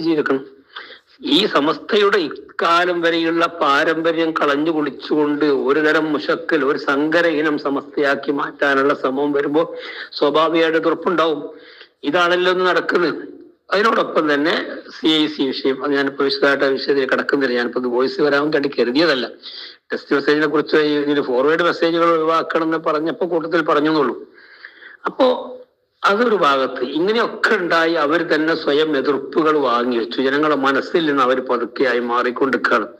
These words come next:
അതിനിപ്പോ എന്താ ചെയ്യണത്? ഒരാൾ തെറ്റ് ചെയ്തിട്ട് ജനങ്ങൾ അയാളെ തെറ്റുകാരൻ എന്ന് പറഞ്ഞാൽ, ജനങ്ങൾ അയാളെ മാനസികമായി അകൽച്ച ഉണ്ടായാൽ, ജനങ്ങളുടെ മനസ്സിൽ നിന്ന് അയാൾക്കൊരു അകൽച്ച വന്നാൽ അതിന് ജനങ്ങളെ കുറ്റം പറഞ്ഞിട്ട് എന്താ കാര്യം?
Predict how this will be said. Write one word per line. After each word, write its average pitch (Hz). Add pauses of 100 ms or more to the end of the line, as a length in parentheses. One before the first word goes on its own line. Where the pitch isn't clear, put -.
(320)
അതിനിപ്പോ 170
എന്താ 165
ചെയ്യണത്? 151
ഒരാൾ 143
തെറ്റ് 156
ചെയ്തിട്ട് 147 (560)
ജനങ്ങൾ 147
അയാളെ 147
തെറ്റുകാരൻ 151
എന്ന് 151
പറഞ്ഞാൽ, 139 (140)
ജനങ്ങൾ 147
അയാളെ 147
മാനസികമായി 143
അകൽച്ച 139
ഉണ്ടായാൽ, 147
ജനങ്ങളുടെ 143
മനസ്സിൽ 143
നിന്ന് 156 (320)
അയാൾക്കൊരു 165
അകൽച്ച 165
വന്നാൽ 160 (440)
അതിന് 165
ജനങ്ങളെ 151
കുറ്റം 175
പറഞ്ഞിട്ട് 185
എന്താ 190
കാര്യം? 175